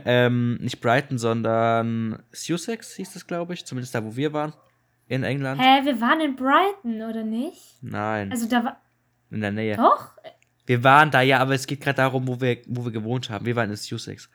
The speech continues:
Speaker 2: Äh,
Speaker 1: Ähm,
Speaker 2: weiß ich nicht.
Speaker 1: genau, oder
Speaker 2: Wir waren in
Speaker 1: Sus-,
Speaker 2: Sussex?
Speaker 1: Sussex?
Speaker 2: Really?
Speaker 1: Sussex, Sussex.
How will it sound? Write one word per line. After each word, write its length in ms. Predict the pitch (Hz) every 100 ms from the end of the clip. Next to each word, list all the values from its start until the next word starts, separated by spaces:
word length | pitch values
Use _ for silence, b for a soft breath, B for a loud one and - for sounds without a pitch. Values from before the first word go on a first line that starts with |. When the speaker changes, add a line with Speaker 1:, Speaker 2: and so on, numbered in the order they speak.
| b b -
Speaker 2:
Äh, 600 | 247 226 214 202 127 123
Speaker 1:
Ähm, 200 | 123 123
Speaker 2:
weiß 180 | 123
ich 120 | 185 -
nicht. 360 | - - - _ _ -
Speaker 1:
genau, 360 | 131 123 117
oder 260 | - 104 101
Speaker 2:
Wir 100 | 220
waren 160 | 240 262
in 100 | 240
Speaker 1:
Sus-, 120 | -
Speaker 2:
Sussex? 320 | 262 294 320 640
Speaker 1:
Sussex? 200 | 269 -
Speaker 2:
Really? 160 | 262 494 640 659
Speaker 1:
Sussex, 340 | 698 - 147
Sussex. 280 | - 139 135